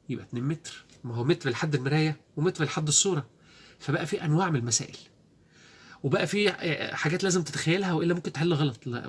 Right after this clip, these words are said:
لا قدر الله يعني. طيب تعال نكمل نشوف بقى إيه الأمثلة أو ال-، هو عايز يقول إيه. بقول لك أهو، "When you looked in a mirror"، لما تبص في المراية، "you can see your image"، هتشوف صورتك، "equal to the body in everything"، زي ما قلنا زي الجسم في كل حاجة.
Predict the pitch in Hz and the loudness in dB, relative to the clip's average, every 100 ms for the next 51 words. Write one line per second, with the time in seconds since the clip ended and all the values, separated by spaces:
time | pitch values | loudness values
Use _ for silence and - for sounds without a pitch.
0 | - 123 127 131 117 120 117 101 - - | -8 -8 -4 -2 -2 -2 -4 -8 -14 -20
1 | - - - - 117 107 - 120 135 117 | -20 -20 -20 -12 -10 -10 -6 0 0 -2
2 | 120 107 - - 117 147 139 139 135 139 | -8 -8 -16 -8 -4 -2 0 0 0 -2
3 | 143 120 117 123 113 147 123 - 110 110 | -4 -10 -10 -8 -2 0 -2 -4 -12 -12
4 | - 120 127 123 131 123 - _ _ _ | -12 -4 0 0 0 -4 -10 _ _ _
5 | - 143 160 143 117 - - - - - | -4 2 2 2 -8 -16 -20 -20 -10 2
6 | 185 247 214 208 - - - 196 180 139 | 4 6 4 4 0 -12 -6 -6 0 0
7 | 120 110 127 135 180 - 147 123 113 104 | 0 0 -2 0 0 0 0 -4 -8 -10
8 | - - - 180 185 196 170 - 262 247 | -18 -20 -4 0 2 2 4 6 4 4
9 | 247 160 131 113 - - 277 - - - | 0 0 -2 -2 0 2 0 0 -10 -14
10 | - - - 359 - 151 - 208 156 190 | -20 -16 -4 -4 0 0 0 0 0 2
11 | 185 175 170 151 - 117 135 139 165 202 | 0 0 0 2 2 -2 0 2 2 0
12 | 208 202 175 180 156 175 151 165 139 120 | 0 0 2 2 2 -2 -2 0 -2 -4